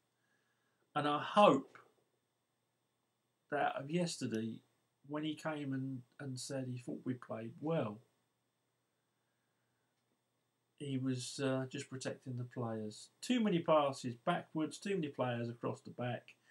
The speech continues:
no tempo and no runs off the ball. And that's from a bloke who's only been on a uefa B course. Okay, sorry it couldn't be more upbeat. I hope to speak to you after the Arsenal game and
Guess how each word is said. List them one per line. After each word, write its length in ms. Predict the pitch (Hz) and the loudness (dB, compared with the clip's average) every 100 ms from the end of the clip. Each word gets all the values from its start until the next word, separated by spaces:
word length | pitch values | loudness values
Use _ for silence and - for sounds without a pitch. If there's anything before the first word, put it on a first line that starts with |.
| - - _ | -20 -20 _
no 280 | 170 214 226 | 4 6 6
tempo 720 | - 143 131 120 120 120 127 127 _ | 4 0 0 0 2 2 0 -4 _
and 160 | 131 135 | -6 -2
no 140 | 139 | 0
runs 520 | 135 127 127 123 120 | 2 2 2 0 0
off 220 | 123 120 - | -2 -4 -8
the 60 | |
ball. 320 | 117 110 104 - _ _ _ _ _ _ _ _ - | -4 -4 -4 -10 _ _ _ _ _ _ _ _ -8
And 80 | 135 | -4
that's 200 | 156 - | -4 -4
from 160 | 127 | -4
a 60 | 120 | -4
bloke 360 | 127 117 123 - | -2 -2 -2 -4
who's 140 | 123 | -2
only 180 | 135 127 | 0 0
been 160 | 117 117 | -2 -2
on 160 | 120 | 0
a 20 | 117 | 0
uefa 500 | 117 113 110 117 117 | 0 -2 -4 -6 -4
B 220 | 110 101 | -2 -4
course. 420 | 107 101 110 - - _ _ _ _ _ _ _ _ _ _ _ _ _ _ _ _ _ _ _ - | -8 -8 -8 -12 -16 _ _ _ _ _ _ _ _ _ _ _ _ _ _ _ _ _ _ _ 6
Okay, 520 | 208 220 247 294 - - _ _ _ _ _ _ _ _ - | 12 12 12 12 4 -10 _ _ _ _ _ _ _ _ 2
sorry 360 | - 269 254 | 12 12 12
it 120 | 208 | 12
couldn't 220 | - 180 135 | 8 6 6
be 100 | 131 | 4
more 300 | 117 110 107 | 4 4 4
upbeat. 500 | 104 - 110 151 - - - - | 2 -4 -4 -4 -6 -16 -14 -4
I 140 | 139 | -2
hope 480 | 131 - - 165 165 | 2 2 4 2 0
to 100 | 147 | -6
speak 320 | 131 165 147 - | -6 -4 -4 -2
to 80 | |
you 120 | 143 147 | 0 2
after 300 | 147 - 127 | 0 -2 0
the 120 | 131 | 4
Arsenal 460 | 147 139 - 131 | 4 0 -2 -4
game 460 | 127 127 135 135 135 | 0 0 0 -2 -2
and 240 | 135 127 | -2 -4